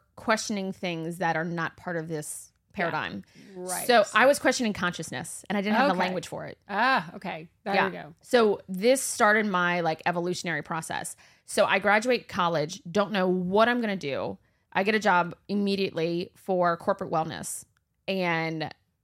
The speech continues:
Speaker 1: uh, like, for an insurance company,
Speaker 2: Right.
Speaker 1: for oil,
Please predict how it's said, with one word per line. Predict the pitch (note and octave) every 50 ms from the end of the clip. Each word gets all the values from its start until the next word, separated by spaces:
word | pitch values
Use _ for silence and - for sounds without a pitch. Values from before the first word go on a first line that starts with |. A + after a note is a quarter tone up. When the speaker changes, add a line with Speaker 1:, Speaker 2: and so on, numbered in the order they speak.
| _ _ _ _ _
Speaker 1:
uh, | C#3+ E3 F3 E3+ - -
like, | E3 F#3 D#3+ - -
for | - G3
an | F3+ F3
insurance | F3 E3+ E3+ - F3 E3 E3 F3
company, | - - - A3+ G#3 F#3+
Speaker 2:
Right. | - G2 G3+ F#3 _ _ _ _
Speaker 1:
for | _ G3 F#3 F#3 F3 E3+ E3+ E3 D#3+ - _ -
oil, | F#3+ G3+ G3+ G3 G3+ G3 -